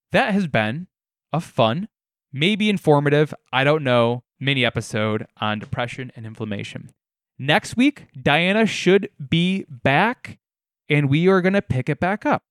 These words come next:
We have some great topics coming up. We have some fun guests coming up. And if anyone has any thoughts, questions, concerns, please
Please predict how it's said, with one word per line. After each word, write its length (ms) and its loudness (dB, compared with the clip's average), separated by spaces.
We 80 2
have 120 2
some 180 -6
great 460 -2
topics 460 -2
coming 340 -2
up. 200 -2
We 80 -2
have 140 -6
some 160 -10
fun 560 0
guests 640 -2
coming 420 -2
up. 260 -4
And 200 2
if 120 0
anyone 680 2
has 340 0
any 380 -2
thoughts, 500 -2
questions, 640 -2
concerns, 680 0
please 500 0